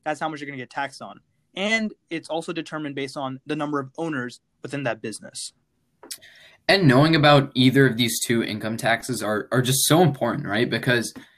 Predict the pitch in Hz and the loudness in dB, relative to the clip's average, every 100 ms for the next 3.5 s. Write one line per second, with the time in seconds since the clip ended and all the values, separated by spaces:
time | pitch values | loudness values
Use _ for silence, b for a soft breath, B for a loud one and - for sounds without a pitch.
0 | B 135 147 139 - - 120 135 - 135 | B 4 6 6 4 0 2 2 2 2
1 | 135 123 127 104 107 107 143 135 135 120 | 2 0 0 0 -2 -2 0 0 0 -4
2 | 120 110 92 104 104 98 92 87 104 - | -2 -2 -2 0 4 4 2 -2 -2 -2
3 | 95 120 117 - | -2 0 0 -2